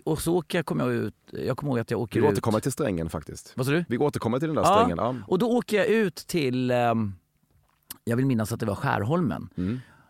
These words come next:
Speaker 1: Och jag hade väl ringt någonstans och jag skulle få, trodde jag, en, eh, konsultation. Alltså att någon skulle, du vet, kolla, ta, och jag tyckte att det var lite jobbigt och genant och jag skulle gå in där och så skulle jag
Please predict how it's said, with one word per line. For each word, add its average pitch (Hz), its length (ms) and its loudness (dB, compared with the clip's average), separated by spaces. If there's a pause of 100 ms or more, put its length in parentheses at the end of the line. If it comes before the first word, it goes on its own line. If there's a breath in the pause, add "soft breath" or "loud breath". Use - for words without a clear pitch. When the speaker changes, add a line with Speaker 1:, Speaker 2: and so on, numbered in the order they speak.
(220 loud breath)
Speaker 1:
Och 135 60 2
jag 143 80 4
hade 151 180 2
väl 147 200 2
ringt 175 600 -2
någonstans 123 520 -2
och 139 120 0
jag 131 100 2
skulle 139 240 -2
få, 110 320 -2
trodde 107 380 -2
jag, 107 600 0
en, 101 360 0
eh, 95 200 -2 (120)
konsultation. 135 1080 -2
Alltså 113 220 -4
att 98 80 -4
någon 104 200 0
skulle, 98 420 -4
du 120 120 -6
vet, 80 160 -6
kolla, 120 340 -2
ta, 113 160 -2
och 110 140 -2
jag 139 120 -2
tyckte - 240 -6
att 87 80 -8
det 90 80 -8
var 80 240 -4 (340)
lite 135 260 -4
jobbigt 101 380 -2
och 107 120 -8
genant 90 400 -2
och 90 60 -2
jag 92 60 -4
skulle 101 180 -6
gå 98 120 -4
in 101 180 -2
där 85 220 -4
och 87 100 -6
så 95 100 -10
skulle 90 280 -8
jag 92 160 -4